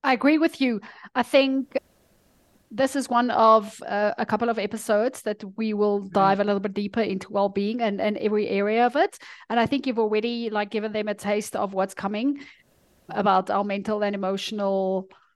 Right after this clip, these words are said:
Speaker 1: well-being. And I'm so glad you mentioned that, because, uh, I think a lot of people think that, uh, if they're not happy hundred percent of the time, there's something wrong with them or their lives. So we're definitely gonna touch on that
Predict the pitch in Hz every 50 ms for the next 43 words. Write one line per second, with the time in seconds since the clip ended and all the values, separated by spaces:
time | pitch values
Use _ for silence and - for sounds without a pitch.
0 | _ - - 208 214 214 202 208 214 214 220 226 262 285 349 415 427 - _ -
1 | _ _ _ _ - 196 208 214 208 202 - 247 220 233 220 220 214 226 214 208
2 | 208 214 214 - 269 247 - 220 202 196 196 - 202 196 - - 220 214 208 202
3 | 196 - - - - 294 220 208 208 - - 220 - - 214 196 220 196 202 196
4 | 202 196 208 202 - 196 202 - - 208 202 180 208 202 202 202 202 196 - 214
5 | 196 - 214 208 202 202 208 180 175 196 - 214 180 185 196 208 208 196 - 220
6 | 202 202 190 196 190 - 233 220 220 220 196 190 180 214 202 202 196 185 190 180
7 | 185 196 196 190 - 202 196 196 196 196 190 190 190 190 190 185 180 190 226 269
8 | 277 - - _ - - - - - - _ - - - 214 208 202 190 202 208
9 | 196 208 - 226 214 202 208 196 202 175 190 190 185 190 - 190 185 - 208 196
10 | 202 196 185 180 170 175 - -